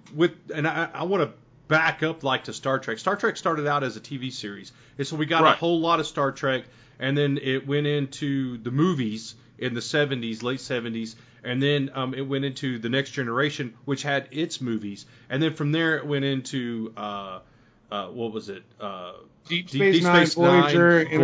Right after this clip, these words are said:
Speaker 3: Enterprise.
Speaker 1: yeah, and then, um, and so it, it, we, we, we got, like, so much of it. It, it, it becomes, like, almost repetitive to an extent, and, um, and yeah, you're right. Star Wars could be awesome all the way for the next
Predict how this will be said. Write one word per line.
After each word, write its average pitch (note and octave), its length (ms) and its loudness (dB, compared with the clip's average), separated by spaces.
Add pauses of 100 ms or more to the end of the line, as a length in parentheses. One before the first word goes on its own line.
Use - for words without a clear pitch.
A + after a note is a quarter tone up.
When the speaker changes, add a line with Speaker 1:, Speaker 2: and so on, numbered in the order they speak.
(100)
Speaker 3:
Enterprise. D3+ 580 6
Speaker 1:
yeah, C#3 480 2 (260)
and D3 180 2
then, F3+ 260 2
um, C#3 540 0 (120)
and D#3 160 -2
so F3 380 0
it, E3 260 -6
it, - 500 -8
we, F#3 200 -8
we, D#3+ 400 -6
we C#3+ 140 -4
got, F3 280 2
like, D#3 160 -2
so - 260 -4
much D#3+ 300 0
of B2+ 140 0
it. A2+ 80 -2
It, B2+ 160 -4
it, D3 200 -4
it C#3 120 -4
becomes, D3+ 400 -6
like, C3 240 -2 (120)
almost D3 360 -2
repetitive C3 540 -2
to B2 120 -4
an G#2+ 80 -4
extent, E3+ 500 -4 (400)
and, C#3 400 -2
um, B2 540 -2
and B2+ 340 -4 (360)
yeah, F3+ 180 6
you're C#3 160 2
right. C#3+ 340 2 (380)
Star G3+ 300 2
Wars F3+ 280 2
could C3+ 160 -4
be C3+ 260 -2 (120)
awesome B2 520 -4
all C#3 180 -2
the D3 80 -2
way C3+ 240 0
for - 140 -10
the A#2+ 100 -6
next B2 320 -6